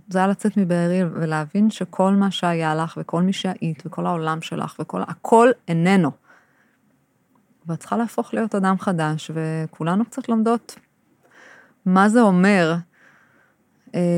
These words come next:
יש חלקים מאוד לא נוחים <laughs> ב-, ב-, בתפקידים האלה ש-, אה, ואתגרים שלא ביקשנו,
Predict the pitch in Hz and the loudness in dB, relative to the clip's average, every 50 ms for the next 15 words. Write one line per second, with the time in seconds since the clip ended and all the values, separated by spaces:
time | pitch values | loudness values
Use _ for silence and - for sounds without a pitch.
0 | 170 170 170 170 175 - - - 180 180 175 - 214 208 208 202 202 202 196 196 | 2 2 0 0 -2 -2 -4 -4 -4 -4 -2 2 2 4 6 6 6 6 6 6
1 | 196 196 196 196 190 175 - _ _ - 208 220 233 240 233 226 208 202 196 196 | 6 4 4 2 0 -2 -8 _ _ 2 6 6 8 8 6 6 6 4 4 4
2 | 190 - - - 185 185 185 185 170 - _ _ _ - - - - - - 180 | 2 0 0 0 2 2 2 2 0 -4 _ _ _ -14 -10 -10 -2 0 0 2
3 | 175 214 196 185 180 170 113 170 165 170 170 170 170 165 165 160 - - _ _ | 4 4 6 6 6 4 2 2 2 2 2 2 2 0 -2 -4 -6 -10 _ _
4 | _ _ 170 160 160 160 190 180 - 180 - - - 196 170 180 196 190 185 185 | _ _ -10 -10 -4 -4 -4 -2 -2 -4 -4 -2 -2 0 2 2 4 4 4 4
5 | 175 175 175 170 175 175 175 175 170 - - 170 165 165 160 160 165 160 156 - | 4 4 4 4 2 2 2 0 -2 -2 -2 -2 -2 -2 -2 -4 -6 -8 -10 -14
6 | _ _ _ _ - - - - - - _ - - _ _ _ _ _ _ _ | _ _ _ _ -20 -20 -20 -20 -20 -20 _ -20 -20 _ _ _ _ _ _ _
7 | _ - - 180 180 175 175 175 175 170 165 170 175 175 170 185 175 175 175 180 | _ -8 -4 -2 0 2 2 2 2 2 2 4 2 2 2 2 4 4 4 4
8 | 185 185 190 185 - - 185 170 175 175 185 185 175 190 - - 175 165 165 - | 4 2 2 0 0 0 2 4 4 4 4 4 2 0 0 2 2 2 0 -2
9 | - - 175 165 160 165 | -4 -4 -4 -2 -2 -2